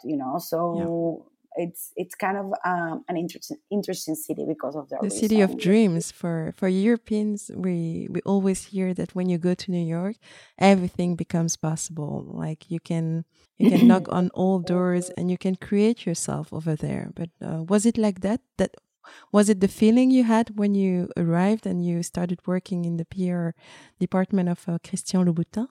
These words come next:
Speaker 1: Um, I think the interesting thing about New York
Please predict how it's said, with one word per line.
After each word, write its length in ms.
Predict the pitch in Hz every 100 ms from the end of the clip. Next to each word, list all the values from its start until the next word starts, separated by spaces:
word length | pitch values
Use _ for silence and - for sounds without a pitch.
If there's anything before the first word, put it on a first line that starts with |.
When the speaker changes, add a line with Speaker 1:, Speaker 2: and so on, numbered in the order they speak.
| _ _ _ _ -
Speaker 1:
Um, 360 | 220 233 240 226 -
I 120 | 247
think 680 | 240 - 294 302 311 311 - _ -
the 280 | 220 196 -
interesting 680 | 254 285 302 330 - 277 269
thing 240 | - 202 214
about 300 | 202 180 180
New 260 | 165 151
York 540 | 151 151 214 262 277